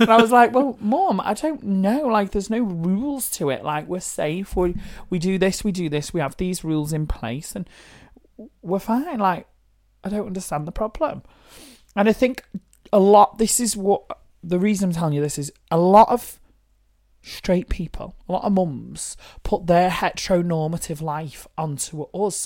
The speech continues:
as queer people, and they don't get it. A lot of, most gay men I know are in open relationships that have been together a long time,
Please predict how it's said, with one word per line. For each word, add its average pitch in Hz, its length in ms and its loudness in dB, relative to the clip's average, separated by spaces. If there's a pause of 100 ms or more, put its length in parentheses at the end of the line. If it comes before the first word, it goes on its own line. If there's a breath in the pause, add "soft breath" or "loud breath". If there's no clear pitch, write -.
as 151 160 -10
queer 254 320 -6
people, - 460 -12 (360 loud breath)
and 180 120 0
they 220 80 4
don't 240 280 4
get 240 200 0
it. - 240 -4 (240)
A 202 40 6
lot 247 220 8
of, 240 220 0
most 247 360 6
gay 226 180 6
men 208 200 2
I 185 160 2
know 175 180 0
are 160 120 0
in 147 80 -4
open 143 260 -8
relationships 139 800 -14
that 139 80 -12
have 143 100 -14
been 143 160 -10
together 143 380 -14
a 131 40 -10
long 123 200 -14
time, - 400 -16